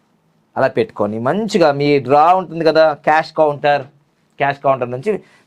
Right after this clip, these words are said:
మంచిగా, ఇది ఏందనుకున్నావు, దుబాయ్ సెంట్ మామూలు కాదు, మా శిష్యులు తెచ్చిచ్చారు. అమెరికా సెంటు, దుబాయ్ సెంటు, సింగపూర్ సెంటు, రకరకాల సెంట్లు ఉన్నాయి నాకు. ఇది మాత్రం దుబాయ్ సెంట్ ఇక్కడే పెట్టుకున్నాను నేను ఇంట్లో,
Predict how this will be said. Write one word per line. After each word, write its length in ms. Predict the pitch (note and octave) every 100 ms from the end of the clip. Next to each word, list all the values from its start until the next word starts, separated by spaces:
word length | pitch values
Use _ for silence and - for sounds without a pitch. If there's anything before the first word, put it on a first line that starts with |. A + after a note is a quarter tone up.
| A2
మంచిగా, 460 | B2+ D3 D3 B2+
ఇది 180 | A2+ C#3
ఏందనుకున్నావు, 520 | C#3+ G3+ G#3 G#3+ A#3
దుబాయ్ 400 | G3+ C#3+ D#3+ G#3
సెంట్ 220 | G#3 F#3+ E3+
మామూలు 400 | C#3+ D#3+ F3 D#3+
కాదు, 140 | C#3
మా 220 | B2 A#2
శిష్యులు 360 | A2+ A#2+ F3 D#3+
తెచ్చిచ్చారు. 560 | C#3 C3+ - C#3 F#2+ F#2
అమెరికా 340 | C3+ D#3 B3+
సెంటు, 360 | E3+ B2+ C3+ B2+
దుబాయ్ 320 | C3+ D3+ D3+
సెంటు, 340 | D3+ C3 C#3 C3
సింగపూర్ 320 | D#3+ D#3+ D#3+
సెంటు, 240 | G#3+ B2 B2 A2+ - -
రకరకాల 440 | D3+ D#3 C#3 D3+
సెంట్లు 280 | D3+ F3+ G3
ఉన్నాయి 220 | G#3+ E3
నాకు. 200 | D#3+ A2 G2 - -
ఇది 120 | F#3
మాత్రం 320 | F3 F#3+ F3+
దుబాయ్ 260 | D#3+ F3 F3
సెంట్ 180 | D#3+
ఇక్కడే 220 | D3 - D3
పెట్టుకున్నాను 420 | C#3 B2 A2 G#2
నేను 320 | G#2 B2 B2
ఇంట్లో, 300 | D#3+ C3